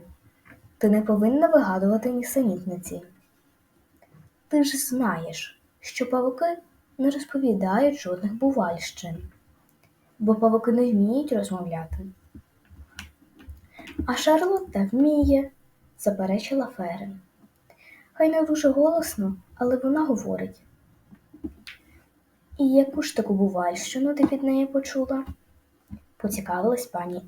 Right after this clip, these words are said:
Ербл. «Ну», почала донька, «вона розповіла нам про одну свою кузину, котра спіймала павутиною рибинку».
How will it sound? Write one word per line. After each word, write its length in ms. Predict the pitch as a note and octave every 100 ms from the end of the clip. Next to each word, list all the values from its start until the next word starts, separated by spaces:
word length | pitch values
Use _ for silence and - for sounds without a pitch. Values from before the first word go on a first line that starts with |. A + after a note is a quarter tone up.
| F#3
Ербл. 280 | F3 - D#3 - _ _ _ _ _ _ _ _ _ _ _ _ D2 _ _ - - _ _ _ _
«Ну», 320 | G#3 A3 D#4+ - - - _ _
почала 440 | D4+ D4+ C#4+ C#4+
донька, 520 | C#4 C#4 C#4 C4 B3 - _ _ _ - _ _ _
«вона 260 | G3 F#3+ D4+
розповіла 560 | D#4+ - G3+ F#3+ F3+ F3
нам 400 | E3+ F3+ C#4 - _ _ -
про 180 | A3+
одну 240 | G#3+ A3 D4
свою 360 | - C4 C4
кузину, 560 | C4+ B3+ B3 F3+ E3 E3+ - _ _ _ _ -
котра 480 | D#4+ E4+ C4+ C4+ - -
спіймала 600 | - D4 D4+ A3+ A3+ C#4
павутиною 680 | C#4 F#3+ F#3+ G3 A#3+ A#3 A3
рибинку». 600 | G3+ G3 E3 D#3+ -